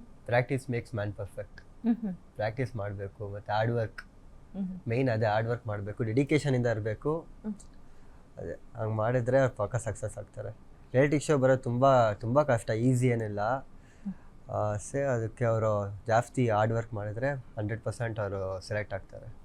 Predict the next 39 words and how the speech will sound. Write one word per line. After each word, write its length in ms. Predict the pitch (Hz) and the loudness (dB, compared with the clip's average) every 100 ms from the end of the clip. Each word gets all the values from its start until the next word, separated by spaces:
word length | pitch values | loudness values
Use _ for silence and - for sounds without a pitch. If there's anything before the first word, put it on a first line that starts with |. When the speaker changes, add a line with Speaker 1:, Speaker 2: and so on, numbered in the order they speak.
| - - - - - 240 | -18 -16 -18 -14 -2 4
Speaker 2:
ಏನಾದ್ರೂ 420 | 254 254 262 240 | 4 6 8 8
ಇರುತ್ತಲ್ಲ, 460 | 240 247 254 240 | 6 4 8 8
ಇವಾಗ 320 | 226 214 226 220 | 8 8 6 6
ನಿಮ್ 260 | 220 269 311 | 6 6 6
ಬೋನ್ 240 | 294 330 | 4 2
ಸ್ಟ್ರಾಂಗ್ 360 | - 277 302 262 | 2 2 6 6
ಆಗ್ಬೇಕಾ, 520 | 202 160 160 208 196 | 6 4 -2 0 2
ನೀವು 300 | 262 262 269 - | 2 2 0 2
ಫ್ಲೆಕ್ಸಿಬಲ್ 500 | 302 - 415 392 370 | 2 4 2 8 8
ಆಗಿ 160 | 254 | 8
ಡ್ಯಾನ್ಸ್ 320 | 214 226 - | 6 6 4
ಮಾಡ್ಬೇಕಾ, 320 | - 143 151 170 | 0 -2 0 2
ಇದನ್ 280 | 220 381 | 4 2
ತಿನ್ನಿ, 400 | 381 381 359 220 180 | 2 0 0 2 6
ಯೆಸ್ 440 | 277 392 254 - | 8 8 6 4
ಮಾಡಕ್ಕಾಗತ್ತೆ, 520 | 262 269 262 190 196 | 2 2 4 2 4
ಆ 60 | 185 | 2
ಥರದ್ 240 | - 220 | 4 2
ಏನಾದ್ರೂ 360 | 220 247 226 247 | 4 4 6 6
ಇದೆಯಾ? 280 | 196 208 220 508 480 | 6 6 6 4 2
Secret 440 | - 285 311 330 339 | 4 6 8 12 12
Speaker 1:
ಆ 40 | |
Speaker 2:
of 60 | 269 | 12
Speaker 1:
ಥರ 40 | |
Speaker 2:
your 300 | 294 254 240 | 12 12 12
energy. 400 | 311 240 277 226 - - - 110 - - | 12 12 8 4 -2 -20 -16 -16 -16 -4
Speaker 1:
ಏನ್ 400 | 117 117 117 113 | 0 2 2 2
ಎನರ್ಜಿ 300 | 123 127 135 | 4 4 4
ಬಂದ್ಬಿಟ್ಟೆ 460 | 120 120 120 117 123 | 4 2 0 2 2
ನಮ್ಮ 160 | 113 104 | 2 0
ಅಪ್ಪ 180 | - | 4
ಅಮ್ಮ 220 | 117 110 113 | 4 6 4
Speaker 2:
<laughs> 80 | 117 - - 170 120 311 - | 2 2 6 8 8 6 4
Speaker 1:
and 320 | 214 - 127 | -4 4 6
ನಮ್ಮ 220 | 127 117 | 6 8
Speaker 2:
ಯಾ- 80 | 123 | 6
Speaker 1:
ಮಾಸ್ಟರ್ 240 | 123 127 | 8 6
ರಾಜು 260 | 113 123 123 | 8 8 6
ಸರ್. 240 | - 110 | 2 0